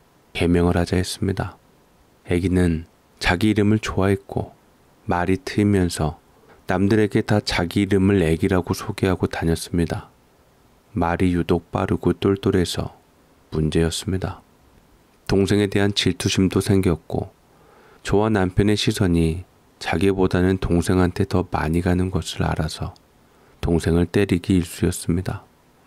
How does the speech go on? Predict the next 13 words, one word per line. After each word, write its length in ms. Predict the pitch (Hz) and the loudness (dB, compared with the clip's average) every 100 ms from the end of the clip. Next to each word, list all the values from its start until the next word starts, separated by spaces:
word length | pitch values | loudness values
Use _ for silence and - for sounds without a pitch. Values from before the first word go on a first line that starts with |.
| _ - | _ -6
저는 300 | - 104 110 | 0 2 4
아이를 300 | 87 95 104 | 2 2 0
호되게 460 | 104 - 113 107 107 | 0 0 2 4 4
야단을 380 | 82 92 95 98 | 2 2 2 2
쳤고 640 | - - - 82 85 - _ _ _ _ _ _ | -2 -4 -4 -4 -4 -10 _ _ _ _ _ _
울어도 440 | - 87 85 80 87 | 0 2 2 2 -2
달래주지 600 | - 87 85 - 85 85 | 0 0 0 0 -4 -2
않았습니다. 760 | 78 78 - - 87 - - _ _ _ _ _ _ _ _ | -2 -4 -6 -6 -4 -4 -8 _ _ _ _ _ _ _ _
남편이 420 | - 95 110 110 107 | -2 0 2 4 4
애기한테 440 | 90 107 98 110 92 | 4 2 2 2 2
"왜 120 | 87 | 2
그러냐?" 300 | 101 98 101 | 2 2 2
했지만 600 | 104 - 85 78 76 | 2 0 0 0 -2